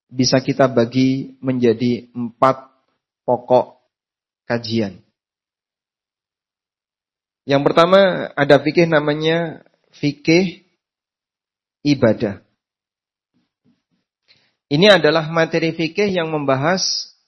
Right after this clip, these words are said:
hubungan seorang hamba dengan Allah. Mulai dari taharah, salat, zakat, puasa, haji, ahkamul janaiz,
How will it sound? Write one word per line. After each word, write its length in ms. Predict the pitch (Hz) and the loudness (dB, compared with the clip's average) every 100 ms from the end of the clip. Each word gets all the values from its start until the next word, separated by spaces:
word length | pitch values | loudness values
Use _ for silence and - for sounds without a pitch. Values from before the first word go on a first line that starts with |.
| _ _ _ _ _ | _ _ _ _ _
hubungan 480 | 143 135 143 165 160 | -4 0 0 0 -2
seorang 320 | 147 156 151 | -2 -2 -4
hamba 320 | 147 143 160 | -6 -4 -4
dengan 240 | 139 123 | -4 -6
Allah. 320 | 117 120 104 - _ _ _ _ _ _ _ _ _ _ | -4 -4 -6 -10 _ _ _ _ _ _ _ _ _ _
Mulai 320 | 127 127 131 | -8 -4 -2
dari 240 | 131 120 120 | -2 -2 -2
taharah, 640 | 127 120 120 131 135 139 _ _ _ _ _ _ _ _ _ _ _ | -2 -2 0 0 -2 -4 _ _ _ _ _ _ _ _ _ _ _
salat, 560 | - 123 123 131 135 - 123 | -8 -2 0 2 0 -4 -8
zakat, 640 | 131 120 - 135 131 - _ | -4 -4 -4 -6 -6 -8 _
puasa, 800 | 131 127 123 - 135 131 135 - - | -4 -2 -2 -4 -6 -6 -10 -18 -8
haji, 720 | 131 123 - 131 127 135 - _ _ _ _ _ _ _ _ _ _ _ | -4 -4 -4 -6 -6 -8 -16 _ _ _ _ _ _ _ _ _ _ _
ahkamul 640 | 143 113 - 135 131 127 | -12 -10 -6 -4 -4 -4
janaiz, 800 | 120 123 131 123 131 127 - - | -2 -2 -2 -4 -4 -6 -8 -16